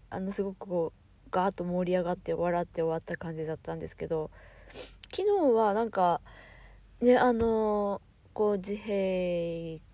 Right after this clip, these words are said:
界隈独特のと言いますか、療育の話であったり、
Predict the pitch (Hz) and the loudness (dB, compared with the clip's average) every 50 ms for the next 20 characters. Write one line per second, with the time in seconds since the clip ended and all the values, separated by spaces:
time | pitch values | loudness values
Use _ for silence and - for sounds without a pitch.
0 | - - - 180 175 170 160 156 147 147 143 151 151 - - - _ _ _ _ | -12 -6 -2 0 2 2 2 2 0 0 -2 -4 -6 -8 -12 -18 _ _ _ _
1 | - - 170 185 190 - 180 - 175 175 - - 180 180 170 165 - 170 165 165 | -14 -8 -6 -6 -6 -6 -4 -2 -2 -2 -2 -2 -4 -4 -4 -2 -2 -2 -2 -2
2 | 160 160 165 170 - - - 160 156 156 - - - - - - - - - - | -4 -6 -6 -8 -10 -8 -6 -4 -4 -4 -4 -6 -12 -20 -20 -20 -20 -20 -20 -20
3 | - - _ _ _ _ _ - - - - - - 208 240 247 247 247 233 - | -20 -20 _ _ _ _ _ -20 -20 -20 -18 -6 2 4 6 8 8 8 6 4
4 | 233 226 226 226 233 226 208 214 214 - 175 180 170 165 - - - 185 208 226 | 0 0 0 -2 -2 -4 -4 -4 -4 -2 -2 -2 -2 -2 -4 -8 -10 -8 -6 -4
5 | 226 214 190 - | -4 -4 -4 -6